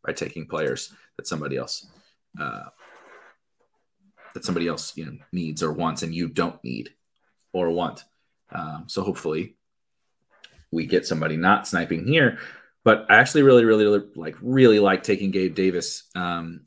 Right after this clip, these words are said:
I think we all probably expect Manny Sanders to be fine before, before the playoffs. Uh, I think there's an opportunity here for Gabe to take the job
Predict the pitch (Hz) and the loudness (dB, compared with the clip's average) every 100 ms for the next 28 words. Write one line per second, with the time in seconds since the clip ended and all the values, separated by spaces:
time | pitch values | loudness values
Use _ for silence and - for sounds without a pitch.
0 | - - 98 101 92 87 82 92 - 104 | -10 -6 -2 2 2 2 -2 -6 -4 -2
1 | 92 87 - 101 - 95 98 95 98 92 | -2 -4 -4 -6 -4 -6 -6 -6 -6 -8
2 | - 90 87 90 95 90 - 92 90 85 | -8 -10 -8 -6 -4 -6 -4 -2 -2 -4
3 | _ _ - 107 95 - 95 98 104 - | _ _ -4 0 0 0 -4 -2 -4 -8
4 | - _ _ _ _ - 95 90 87 85 | -14 _ _ _ _ -6 -2 0 0 0
5 | 87 85 - _ _ _ _ _ _ _ | -2 -4 -6 _ _ _ _ _ _ _
6 | _ _ _ - 92 95 98 104 104 104 | _ _ _ -4 2 6 6 6 4 4
7 | 101 101 - _ _ _ _ - 139 123 | 2 -2 -8 _ _ _ _ 2 4 4
8 | 117 - 98 101 95 104 104 - 113 98 | -2 -2 -2 0 -2 -2 -2 -4 -4 -2
9 | 98 98 95 95 87 - 101 98 92 - | -2 0 -2 -2 -8 -6 -2 0 -2 -6
10 | - _ - 104 - - 110 - - 98 | -20 _ -18 -18 -12 -4 -4 -4 -8 -4
11 | 98 90 82 - | -2 -2 -4 -8